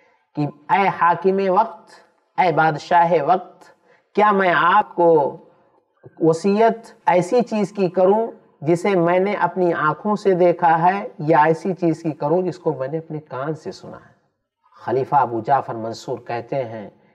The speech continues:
کہ "نہیں، بلکہ آپ ایسی چیز کی نصیحت کریں جنہیں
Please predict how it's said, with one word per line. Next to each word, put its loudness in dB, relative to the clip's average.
کہ -4
"نہیں، -4
بلکہ -4
آپ 2
ایسی -2
چیز -10
کی -12
نصیحت -12
کریں -6
جنہیں -2